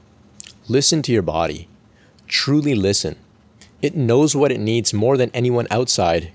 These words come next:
could ever know. One practice you can do is to make time and space to be alone where you can move freely.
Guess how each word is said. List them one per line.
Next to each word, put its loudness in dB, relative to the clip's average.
could -2
ever 0
know. -8
One 0
practice -2
you 0
can -2
do -4
is -4
to -4
make 0
time -2
and -2
space 0
to -8
be -2
alone -2
where 0
you 0
can -2
move 0
freely. -4